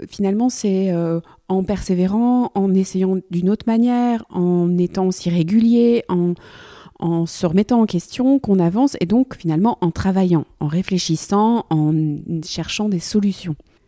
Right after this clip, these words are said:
Alors cette phrase, je l'ai encore évoquée hier en rendez-vous avec une cliente. On arrive avec elle en milieu de parcours, elle se dirige vers une reconversion professionnelle sur un métier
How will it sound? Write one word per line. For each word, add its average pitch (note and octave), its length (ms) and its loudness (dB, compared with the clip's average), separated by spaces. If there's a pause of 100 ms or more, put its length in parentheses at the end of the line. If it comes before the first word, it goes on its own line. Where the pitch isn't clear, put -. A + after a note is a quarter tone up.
(360)
Alors F3+ 180 -2
cette A#3+ 160 0
phrase, D4+ 280 -2
je G#3 40 2
l'ai G3+ 60 6
encore G#3+ 260 4
évoquée G#3+ 460 4
hier A3+ 420 4
en F#3+ 60 6
rendez-vous A3 580 6
avec G#3 320 2
une E3+ 260 2
cliente. G3+ 540 -2 (560)
On G3 140 2
arrive C4 260 4
avec G3+ 300 2
elle A#3 160 4
en F#3+ 80 6
milieu B3 240 6
de C4+ 80 -4
parcours, B3+ 640 -2
elle F3+ 100 -2
se - 140 -4
dirige G3 440 0
vers F#3 140 2
une F3+ 160 2
reconversion A3 760 0
professionnelle F#3 720 -2
sur F3+ 240 -6
un E3+ 60 0
métier F3+ 420 0